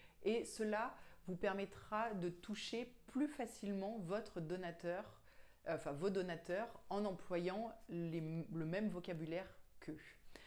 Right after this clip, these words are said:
Une fois que vous avez ces éléments-là, vous avez, vous allez vous intéresser à ce qui motive votre donateur type dans la vie, mais également, à l'inverse, ce qui le freine.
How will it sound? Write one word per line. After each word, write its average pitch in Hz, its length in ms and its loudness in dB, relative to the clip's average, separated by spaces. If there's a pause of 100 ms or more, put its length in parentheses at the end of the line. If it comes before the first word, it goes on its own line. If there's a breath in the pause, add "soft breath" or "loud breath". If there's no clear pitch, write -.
(360 loud breath)
Une 185 100 2
fois 233 200 4
que 220 40 4
vous 208 120 4
avez 185 200 6
ces 165 280 -2
éléments-là, 180 580 2
vous 190 140 0
avez, 185 320 2
vous 170 180 -4
allez 208 100 2
vous 214 140 0
intéresser 180 640 -2
à 180 100 -4
ce - 160 -12
qui - 180 -4
motive 220 760 0 (460 loud breath)
votre 175 400 0
donateur 185 600 0
type - 300 -4
dans 165 180 0
la 156 120 2
vie, 180 280 -2 (180)
mais 214 200 2
également, 208 640 2
à 180 80 2
l'inverse, 185 560 -2
ce - 160 -2
qui 196 200 -2
le 120 120 2
freine. 147 560 -4